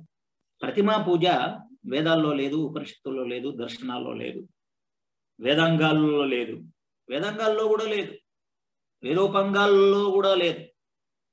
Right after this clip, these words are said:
వేదోపంగాలంటే దర్శనాలే, ఆరు దర్శనాలే. కాబట్టి వీటిల్లో ఎక్కడా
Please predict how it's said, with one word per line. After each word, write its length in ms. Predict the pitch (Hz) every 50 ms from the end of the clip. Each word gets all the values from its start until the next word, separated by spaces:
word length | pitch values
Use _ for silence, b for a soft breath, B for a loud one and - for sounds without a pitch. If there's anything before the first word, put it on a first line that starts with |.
| _ _ -
వేదోపంగాలంటే 840 | 104 117 160 185 175 175 190 185 196 196 196 202 202 196 196 196 -
దర్శనాలే, 580 | 208 226 - - - 240 247 226 170 - - - - _ _ _ _ _ _ -
ఆరు 160 | - 185 214
దర్శనాలే. 500 | 196 202 180 - - - 76 - - 156 - - _ _ _ _ _ _ _ _ _ _ _ _ -
కాబట్టి 460 | 180 202 254 - 240 233 208 180 185
వీటిల్లో 420 | 202 202 190 190 196 214 214 208 214
ఎక్కడా 640 | 185 - - - 202 185 160 143 151 196 277 -